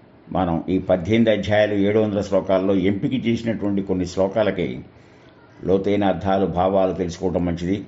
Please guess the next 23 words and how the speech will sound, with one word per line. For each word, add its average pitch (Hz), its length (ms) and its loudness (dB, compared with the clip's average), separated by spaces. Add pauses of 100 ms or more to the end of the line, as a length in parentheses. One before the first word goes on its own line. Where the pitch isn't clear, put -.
(180)
అందులో 101 300 0
ఈరోజు 101 360 2
మొట్టమొదటిగా 95 640 0
అక్షర 127 440 0
పరబ్రహ్మ 101 680 0
యోగం, 90 420 2 (920)
ఇది 98 300 0
ఎనిమిదవ 135 440 6
అధ్యాయం. 104 560 2 (440)
దీనితో 120 380 2
ప్రారంభించి 120 680 2 (100)
ఆ 107 100 2
తర్వాత 127 340 0
ఒక్కొక్క 127 300 0
అధ్యాయంలో 107 560 2
కొన్ని 104 240 0
కొన్ని 95 200 2
శ్లోకాలు, 113 460 2 (800)
కనీసంలో 135 540 4
కనీసం 123 720 4 (680)
ఒక 95 280 0 (160)
రెండు 104 400 4
శ్లోకాలైనా 123 840 2